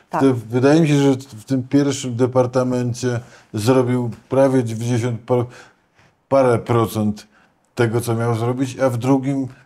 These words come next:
Speaker 2: powiedziałbym, maks sześćdziesiąt.
Speaker 1: Nawet nie wiem, czy sześćdziesiąt, nawet nie wiem, czy, y, czy, czy, czy nie mniej, tylko tu jest bardzo cienka granica. To nie może być opowieść o niczym, tak?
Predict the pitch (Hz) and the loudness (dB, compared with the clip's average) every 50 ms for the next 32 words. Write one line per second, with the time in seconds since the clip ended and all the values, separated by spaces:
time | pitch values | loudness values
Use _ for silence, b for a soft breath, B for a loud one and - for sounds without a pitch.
0 | B - 135 135 123 123 123 120 120 117 117 - - 110 104 117 120 127 135 131 | B -2 -2 0 0 -2 -4 -4 -4 -6 -8 -10 -10 -10 -8 -4 -2 0 0 -2
1 | 127 - - 120 117 117 107 92 101 101 92 90 90 - 92 85 90 - b b | -2 -6 -6 -4 -2 -2 -2 -2 -2 -4 -4 -4 -6 -10 -12 -16 -16 -18 b b
2 | b b b b b b - 339 294 320 311 320 - 320 320 302 302 277 254 - | b b b b b b -2 0 0 0 0 0 0 0 2 2 2 2 0 0
3 | 262 247 - 269 254 226 247 - 214 - - 175 156 160 160 196 196 196 202 202 | -2 -2 -2 -2 -2 -2 0 0 0 0 -2 -4 -8 -6 -6 -4 -2 -2 -2 -2
4 | 208 226 233 240 226 220 233 220 220 214 208 - - 214 208 208 202 202 196 196 | 0 0 0 2 2 0 0 0 -2 -2 -4 -6 -4 -2 -2 0 0 0 -2 -2
5 | - - 185 185 185 185 185 185 185 180 185 - 208 196 190 185 185 190 - 190 | -4 -4 -2 -2 -2 0 -2 -2 -4 -6 -6 -6 -4 -2 -2 -4 -4 -8 -10 -12
6 | 185 - 208 202 196 190 180 180 180 180 170 160 165 175 214 247 B B B B | -10 -8 -6 -6 -4 -2 -2 0 0 -2 -2 -4 -4 -6 -6 -8 B B B B
7 | B B - 202 - 202 202 - 262 262 247 214 196 170 165 165 214 247 269 285 | B B -10 -6 -4 -4 -4 -2 0 0 0 0 -2 -6 -4 0 4 4 4 4
8 | 302 277 233 220 - 254 247 240 247 - 233 226 220 214 - 208 190 185 185 190 | 2 0 -2 -2 -2 -2 -2 -2 -2 -2 0 0 0 -2 -4 -6 -6 -4 -4 -4
9 | 185 180 175 180 180 - 156 160 160 - _ 196 202 208 208 202 208 220 247 277 | -4 -4 -4 -6 -10 -12 -16 -16 -16 -12 _ -2 -2 0 0 2 2 2 2 0
10 | 277 269 202 185 208 208 - - - 190 - - 208 208 196 185 185 185 175 - | 0 -2 -4 -4 -6 -8 -8 -8 -10 -10 -4 -2 0 0 0 -2 -4 -6 -6 -8
11 | - - _ - 190 190 190 190 185 180 185 - - - - - - _ - 190 | -14 -12 _ -2 0 2 2 2 2 0 -2 -6 -16 -18 -18 -20 -16 _ -4 -2
12 | 233 269 269 - | -2 -2 -2 -6